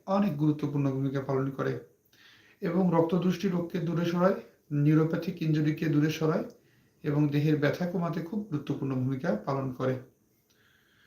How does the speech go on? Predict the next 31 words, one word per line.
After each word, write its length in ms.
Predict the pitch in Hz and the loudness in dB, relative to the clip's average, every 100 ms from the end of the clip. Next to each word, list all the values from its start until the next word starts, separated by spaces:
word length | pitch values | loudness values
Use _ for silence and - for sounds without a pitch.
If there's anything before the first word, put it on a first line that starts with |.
| _ _ _ 156 | _ _ _ 0
বন্ধুরা, 480 | 180 190 190 190 185 | 4 6 6 6 2
চলছে 240 | 185 190 | 0 0
সময়ের 400 | 185 170 156 156 | -2 0 2 2
স্বাস্থ্য 360 | 156 156 156 151 | 2 -2 -2 -2
কথা 220 | 147 147 | -2 0
লাইভ 240 | 143 135 | 2 2
অনুষ্ঠান। 360 | 139 143 - 151 | 2 0 -2 -4
সবাই 320 | - 170 180 | -2 0 0
চ্যানেলটিতে 500 | 175 151 147 147 147 | 0 2 2 2 0
জয়েন 260 | 147 143 147 | 2 2 2
করে 200 | 160 165 | 0 -2
ফেলবেন, 360 | 170 165 180 175 | -2 0 0 -2
একটি 180 | - 156 | -4 0
লাইক 260 | 151 151 | 2 2
বাটনে 280 | 151 151 147 | 2 2 2
ক্লিক 300 | 147 151 151 | 2 0 0
দিয়ে 120 | 165 | -2
রাখবেন 260 | 160 156 160 | 0 0 2
এবং 220 | 151 151 | 2 2
সবাই 260 | 143 147 147 - | 2 2 2 0
সাবস্ক্রাইব 460 | 151 - - 170 170 | -4 -4 -4 -4 -2
করে 140 | 156 | -2
রাখবেন 220 | 151 147 151 | 0 2 2
যারা 140 | 147 | 2
নতুন 220 | 143 151 | 2 0
সদস্য 380 | 147 147 147 156 | 0 0 0 -2
আছেন। 280 | 151 185 214 - _ _ _ _ _ - | -2 -4 -6 -10 _ _ _ _ _ -4
আর 160 | 143 139 123 | -2 0 0
যারা 260 | 123 156 180 175 165 | 4 6 6 2 -2
এখনো 300 | 160 208 214 214 214 208 160 | 2 4 6 6 2 0 -4
ইতিমধ্যেই 600 | 185 196 190 175 196 | -2 0 0 4 4